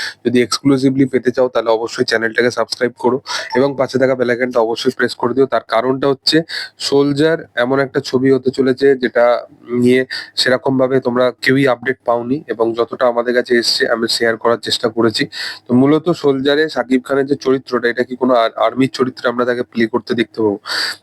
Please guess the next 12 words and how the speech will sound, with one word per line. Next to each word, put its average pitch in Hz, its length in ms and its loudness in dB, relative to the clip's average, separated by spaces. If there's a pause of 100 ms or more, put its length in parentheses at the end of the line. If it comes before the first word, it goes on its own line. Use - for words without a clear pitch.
দেখো, 147 180 0
সোলজারের 139 600 0
যখন 139 380 0
একদম 127 300 -2
গোড়ার 127 340 2
দিক 127 180 -8
থেকে 135 200 0
এই 131 80 2
সিনেমার 123 440 -2
যখন 123 300 -2
নামকরণ 120 520 -2
হয়, 123 240 0